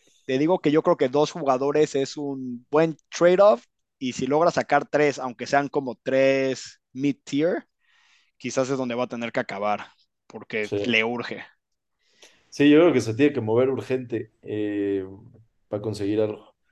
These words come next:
Speaker 1: Habiendo dicho eso, me sigue gustando más su equipo que el de Hippos.
Speaker 2: ¿Sí?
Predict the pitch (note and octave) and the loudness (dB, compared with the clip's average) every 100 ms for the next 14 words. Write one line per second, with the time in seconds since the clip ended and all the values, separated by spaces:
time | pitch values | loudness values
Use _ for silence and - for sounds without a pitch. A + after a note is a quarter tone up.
0 | _ _ _ _ _ _ _ - A#2+ D#3 | _ _ _ _ _ _ _ -4 2 4
1 | E3 D#3+ D#3+ E3 D3+ D3+ F3 G3 - C#3 | 6 6 6 6 4 4 4 2 0 -6
2 | C3 D#3+ D#3 C3+ - C#3+ C#3+ C#3 C3+ B2+ | -2 0 0 -2 -2 -2 0 -2 -2 -4
3 | C3+ C3+ B2 A2 G#2 C3+ - G3+ F4+ C#3 | -4 -4 -6 -6 -4 -4 2 2 4 2
4 | E4+ | 2